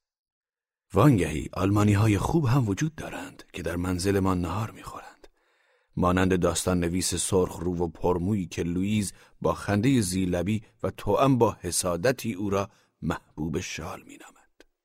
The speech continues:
و دکتر تاسی که مادرم را به طرف در می‌راند و می‌خواهد او را ببوسد. و وقتی مادرم خجولانه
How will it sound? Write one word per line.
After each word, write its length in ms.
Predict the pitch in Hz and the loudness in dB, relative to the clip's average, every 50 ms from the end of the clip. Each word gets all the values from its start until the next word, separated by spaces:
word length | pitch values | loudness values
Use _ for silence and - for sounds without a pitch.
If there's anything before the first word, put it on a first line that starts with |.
| _ _ _ _ _ _ - | _ _ _ _ _ _ 0
و 140 | 165 170 151 143 | 2 2 2 4
دکتر 440 | 135 123 113 - - - 127 113 104 | 2 0 0 0 -2 0 0 0 0
تاسی 580 | - - - - 104 110 113 104 - - 95 | -2 -6 -12 -6 -4 -4 -2 -2 -2 -4 -6
که 160 | 85 - 95 85 | -6 -6 -6 -6
مادرم 540 | 82 87 85 80 80 87 87 87 85 80 | -4 -4 -6 -6 -6 -8 -8 -8 -8 -8
را 200 | 78 82 82 76 - _ - - - - _ - | -6 -6 -8 -8 -10 _ -20 -20 -20 -20 _ -6
به 80 | - 175 | -6 -4
طرف 360 | - 156 160 151 131 113 - | 0 0 0 0 0 -2 -4
در 380 | 107 98 95 101 98 101 110 | -6 -4 -2 -2 0 0 0
می‌راند 520 | 104 92 90 87 82 80 80 76 76 78 82 | -2 -2 -4 -8 -8 -10 -12 -12 -12 -10 -10
و 40 | 80 | -10
می‌خواهد 460 | 80 78 - - - - 76 - - | -10 -12 -14 -14 -16 -14 -16 -18 -18
او 100 | - - | -20 -20
را 180 | - - - _ - | -20 -20 -20 _ -20
ببوسد. 560 | - - _ - _ - - - - - _ _ _ _ _ _ _ _ _ _ _ _ _ _ _ _ _ _ _ _ _ _ _ - | -20 -20 _ -20 _ -18 -16 -16 -16 -16 _ _ _ _ _ _ _ _ _ _ _ _ _ _ _ _ _ _ _ _ _ _ _ -12
و 60 | 82 | -8
وقتی 340 | 80 82 78 - - 90 90 | -8 -8 -10 -10 -10 -8 -8
مادرم 460 | 87 85 82 80 80 82 85 85 - | -6 -6 -6 -6 -8 -8 -8 -10 -12
خجولانه 800 | - - - - - - - 92 87 90 85 82 95 107 98 | -12 -12 -14 -14 -12 -12 -10 -10 -10 -10 -10 -10 -8 -10 -10